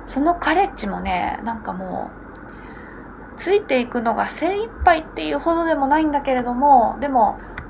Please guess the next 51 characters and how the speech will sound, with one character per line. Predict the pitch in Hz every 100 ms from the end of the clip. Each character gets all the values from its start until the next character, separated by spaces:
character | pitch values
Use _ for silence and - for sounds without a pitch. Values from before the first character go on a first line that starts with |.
| - 220 - - - - -
提 | 330 349
出 | 339 - 320 320 320 311 - - - - - -
し | -
な | 302
き | 320
ゃ | 254
い | 208
け | 196
な | 190
い、 | 185 185 190 - - - - -
ま | 226
あ、 |
ペ | 214 294
ー | 262
パ | 196
ー |
っ |
て | -
言 | 180
っ |
て | 208
た | 202
ん | 175
だ | 190
け | 196
ど、 | 226 214 - - - -
ま | 233
あ、 |
論 | 254 269
文 | 277 277
み-、 | 269 254
小 | 311 311
論 | 330 240
文 | 185
み | 185
た | -
い |
な | 170
も | 196
ん | 214
だ | -
よ | -
ね。 | 214 247 - - - -
そ | 226
の | 226
小 | - 262 262
論 | 254 214
文 | 190 -
だ | -
と | -
か、 | - 220 196 -